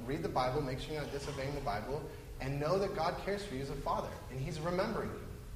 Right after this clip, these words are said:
And make your request known to him, and ask him the things that you want, and, and acknowledge them as desires, not, not, "This is my fate. These are things that I want."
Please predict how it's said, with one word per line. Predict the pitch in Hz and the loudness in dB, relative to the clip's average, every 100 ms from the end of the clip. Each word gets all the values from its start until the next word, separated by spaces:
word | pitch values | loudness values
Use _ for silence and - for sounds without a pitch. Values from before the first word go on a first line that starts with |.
| - - | -8 -8
And | 131 143 | -4 0
make | 165 196 | 2 2
your | 220 | 2
request | 214 214 226 208 202 | 2 2 2 2 2
known | 214 | 0
to | 214 | -2
him, | 214 202 | -4 -4
and | 202 - | -4 0
ask | 160 185 - | 0 0 0
him | 196 | 0
the | 185 | 0
things | - 185 185 | 2 2 2
that | 185 | 0
you | 175 | 0
want, | - 135 113 - - - | 0 -2 -2 -2 -4 -2
and, | 143 156 156 | -2 -2 0
and | 156 | 0
acknowledge | 156 156 156 160 233 226 - | 0 0 4 8 10 8 6
them | 165 | 4
as | 160 156 | 2 2
desires, | 139 127 160 185 98 92 - | 2 6 8 8 6 2 0
not, | 131 170 185 - - | 4 4 4 -2 2
not, | 151 185 - | 6 6 6
"This | 139 151 | 2 2
is | 151 | 2
my | 143 139 | 0 0
fate. | 131 - 156 - - | 0 2 2 2 -2
These | 156 190 | 0 2
are | |
things | 196 202 180 | 2 2 4
that | 175 | 6
I | 175 190 | 6 6
want." | 175 - | 2 0